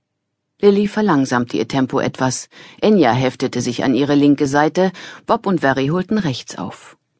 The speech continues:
In vollkommenem Gleichtakt radelten die wilden Küken nebeneinander her. Über ihnen wölbte sich ein wolkenloser Himmel, und auf dem unergründlich grünen Fluss schaukelten winzige Inseln gleißenden Lichts. Ein Windstoß erfasste Lillys Hühnerfeder,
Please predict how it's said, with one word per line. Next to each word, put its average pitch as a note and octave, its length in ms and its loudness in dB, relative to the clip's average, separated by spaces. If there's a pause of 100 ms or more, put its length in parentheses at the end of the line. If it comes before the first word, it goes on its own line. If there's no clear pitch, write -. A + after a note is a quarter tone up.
(520)
In E3 140 4
vollkommenem D#3 760 4
Gleichtakt C3 640 -2
radelten C#3+ 520 2
die C3+ 160 -2
wilden C3+ 280 0
Küken D3+ 360 0
nebeneinander D3 580 2
her. B2+ 400 -2 (540)
Über F#3+ 340 0
ihnen D3+ 380 6
wölbte B2 320 0
sich F#2+ 220 -6
ein G#2 200 -2
wolkenloser C#3 640 2
Himmel, D3+ 440 4 (420)
und E3 100 0
auf - 120 -4
dem F3+ 160 -2
unergründlich F3+ 840 -4
grünen D3+ 400 2
Fluss D3+ 340 -4
schaukelten A#2+ 560 -4
winzige C#3+ 460 0
Inseln C3+ 560 0
gleißenden C3+ 600 -2
Lichts. - 640 -10 (580)
Ein G#3+ 140 4
Windstoß G3+ 420 2
erfasste C#3 460 0
Lillys C#3 380 2
Hühnerfeder, C#3+ 640 2